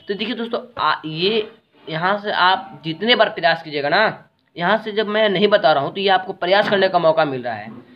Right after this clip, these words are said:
देखिए, जब तक आप भी नहीं प्रयास कीजिएगा, मेरे करने से क्या होगा दोस्तों? देखिए, जब तक मैं आपको बताता हूँ, ठीक है, उसके बाद आप अपने से जब तक प्रयास नहीं कीजिएगा तो कुछ नहीं होने वाला है, ठीक है। तो आपके प्रयास के लिए आपको करने के लिए मैं ये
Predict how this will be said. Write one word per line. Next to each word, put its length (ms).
देखिए, 180
जब 160
तक 160
आप 240
भी 100
नहीं 120
प्रयास 240
कीजिएगा, 240
मेरे 220
करने 280
से 100
क्या 140
होगा 180
दोस्तों? 380
देखिए, 220
जब 180
तक 160
मैं 340
आपको 240
बताता 420
हूँ, 200
ठीक 160
है, 140
उसके 180
बाद 120
आप 220
अपने 280
से 100
जब 140
तक 160
प्रयास 220
नहीं 120
कीजिएगा 560
तो 220
कुछ 140
नहीं 140
होने 200
वाला 220
है, 160
ठीक 180
है। 100
तो 60
आपके 300
प्रयास 360
के 80
लिए 120
आपको 500
करने 280
के 100
लिए 160
मैं 200
ये 200